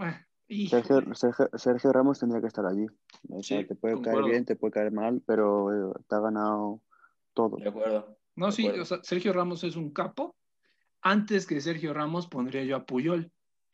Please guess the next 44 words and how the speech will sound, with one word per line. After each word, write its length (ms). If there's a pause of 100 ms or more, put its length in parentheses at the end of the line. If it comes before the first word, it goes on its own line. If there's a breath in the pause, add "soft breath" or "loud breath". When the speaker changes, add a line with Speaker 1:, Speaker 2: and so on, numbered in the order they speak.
Speaker 3:
No. 440
Speaker 2:
O 20
sea, 140
de, 180
eh, 60
tiene 160
Speaker 4:
No, 80
Speaker 3:
Cállate, 560
Speaker 4:
no, 80
Speaker 3:
hocico. 380
Speaker 4:
eres 260
un 180
muerto, 640
güey. 440 (240)
Speaker 2:
Tie-, 260
Speaker 3:
No, 60
Speaker 2:
tiene, 140
Speaker 3:
no, 120
no 120
Speaker 2:
tiene 180
Speaker 3:
vuelvas 280
Speaker 2:
muchas 80
Speaker 3:
a 40
hablar 260
Speaker 2:
opciones. 80 (100)
Speaker 3:
aquí, 100
por 160
favor. 340 (460)
Speaker 1:
¿Mande? 300
Speaker 4:
Sí, 80
no, 80
lárgate. 640
Speaker 2:
Sergio, 400
Sergio 520
Ramos 280
tiene 220
muchos 300
errores 320
puntualmente, 680 (640)
muchos, 400 (340)
pero 160
luego 280
te 100
los 460